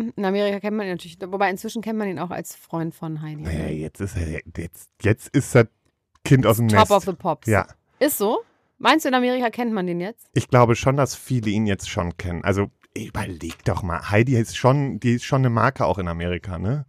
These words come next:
Speaker 1: Mm, die ist auch eine, so eine Marke.
Speaker 2: <laughs> Ja,
Speaker 1: So eine richtige
Speaker 2: das
Speaker 1: Marke
Speaker 2: auch
Speaker 1: ist
Speaker 2: eine
Speaker 1: sie.
Speaker 2: richtige Marke. Nee, aber die ist ja nun mal auch in, in Amerika
Speaker 1: Ja.
Speaker 2: super bekannt.
Speaker 1: Ja.
Speaker 2: Und, ähm,
Speaker 1: Und her boyfriend.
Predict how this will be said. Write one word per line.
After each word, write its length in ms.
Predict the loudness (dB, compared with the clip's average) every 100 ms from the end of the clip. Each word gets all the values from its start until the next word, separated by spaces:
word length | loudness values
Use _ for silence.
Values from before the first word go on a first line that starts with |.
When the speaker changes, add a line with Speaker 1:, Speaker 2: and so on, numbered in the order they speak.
| -12
Speaker 1:
Mm, 300 | -10 -10 -8
die 80 | -10
ist 80 | -8
auch 80 | -6
eine, 160 | -6 -4
so 120 | -2
eine 120 | 0
Marke. 380 | 0 0 0 -2 -2 -4
Speaker 2:
<laughs> 140 | 2
Ja, 80 | 4 4 2
Speaker 1:
So 100 | 2
eine 80 | 6
richtige 160 | 8 8
Speaker 2:
das 80 | 6
Speaker 1:
Marke 360 | 6 6 4
Speaker 2:
auch 60 | 2
Speaker 1:
ist 60 | 2
Speaker 2:
eine 160 | 4
Speaker 1:
sie. 60 | 4
Speaker 2:
richtige 420 | 2 2 0 2
Marke. 480 | 0 -2 -2 -4 -6 -6 -10 -2 6
Nee, 260 | 8 10
aber 200 | 10 8
die 120 | 8 2
ist 240 | 0 4
ja 120 | 4
nun 140 | 6 4
mal 160 | 4 4
auch 180 | 0 0
in, 220 | -2 -2 -6 _
in 160 | 0 0
Amerika 480 | 2 4 6 6
Speaker 1:
Ja. 80 | 4
Speaker 2:
super 420 | 2 -2 0 2
bekannt. 520 | 2 0 0 0 0 -4
Speaker 1:
Ja. 380 | -16 _ -2
Speaker 2:
Und, 280 | 0 0 -2
ähm, 140 | -2 2
Speaker 1:
Und 100 | 4
her 100 | 2
boyfriend. 840 | 4 4 4 0 0 0 -4 -12